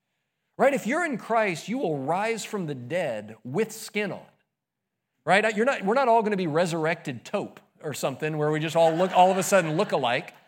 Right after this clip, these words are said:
Right? You will be resurrected in your body, your black body, your white body,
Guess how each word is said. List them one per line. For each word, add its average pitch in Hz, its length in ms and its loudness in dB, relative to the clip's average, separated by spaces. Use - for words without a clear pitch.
Right? 233 200 6
You 220 140 0
will 311 120 2
be 226 160 0
resurrected 180 1160 -2
in 262 220 0
your 226 180 6
body, 156 500 0
your 202 160 2
black 170 520 -4
body, 143 440 2
your 175 160 -4
white 180 400 -4
body, 143 440 -4